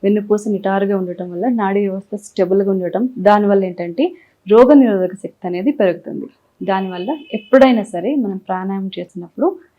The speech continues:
ఏ ప్రాణాయామం చేసినప్పుడు అయినా సరే, లేకపోతే ఏ యోగాసనాల్లో అయినా సరే, మనం తల, మెడ స్ట్రైట్గా ఉంచడం వల్ల వెన్నుపూస స్థిరంగా ఉంటుంది. దానివల్ల ఏంటంటే నాడీ వ్యవస్థ స్టేబుల్గా ఉంటుంది,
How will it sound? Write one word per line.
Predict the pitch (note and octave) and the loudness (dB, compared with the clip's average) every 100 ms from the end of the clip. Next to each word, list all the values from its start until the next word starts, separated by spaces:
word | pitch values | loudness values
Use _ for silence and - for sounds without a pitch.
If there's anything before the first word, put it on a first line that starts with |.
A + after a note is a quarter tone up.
| _ _ - | _ _ -4
ఏ | |
ప్రాణాయామం | G3 G3+ F#3+ G3 G#3 | -2 -4 -2 -2 0
చేసినప్పుడు | F#3 F#3 F#3+ F3+ F3 | -2 -4 -8 -10 -12
అయినా | F3 F3+ | -10 -8
సరే, | F#3 F#3 C4 | -4 0 0
లేకపోతే | G#3+ G3 - G#3 | 0 -2 -2 0
ఏ | G3 | 2
యోగాసనాల్లో | G3 F#3 F#3 F#3+ G3 G3 F#3 F3+ | 0 -2 -4 -4 -4 -6 -6 -8
అయినా | E3+ E3+ | -14 -14
సరే, | F3 G3 E4+ - _ - | -6 -2 -4 -6 _ -6
మనం | G3+ D4 F#4 - | 0 0 0 0
తల, | G3+ G3+ A3 | 2 4 4
మెడ | A#3 G3 G3 | 2 0 -4
స్ట్రైట్గా | A3 - - G3 G#3 A3+ G#3 | -6 -8 -2 0 2 0 0
ఉంచడం | F#3+ - F3 | -6 -10 -10
వల్ల | E3+ A#3+ F#4 - | -4 -2 -2 -4
వెన్నుపూస | G3 G3 G3 G3+ B3+ | -6 -6 -8 -10 -8
స్థిరంగా | D#4 - A#3+ A3+ A3 G3 | -10 -4 2 2 4 0
ఉంటుంది. | F3 E3 E3+ E3 - | -2 -6 -10 -12 -10
దానివల్ల | F3 F#3+ F3+ F#3+ F#3+ | -6 -6 -4 -4 -4
ఏంటంటే | F3+ F3 F3 D4+ F4 - - _ | -6 -8 -4 -4 -4 -12 -20 _
నాడీ | G3 G3 G#3 | 2 4 6
వ్యవస్థ | G#3+ G3+ G3+ | 4 2 -2
స్టేబుల్గా | G#3 - F#3 F#3 F#3 F3+ | -6 -2 -2 -2 -4 -4
ఉంటుంది, | F3 F3 F#3 E4 - | -6 -4 0 0 0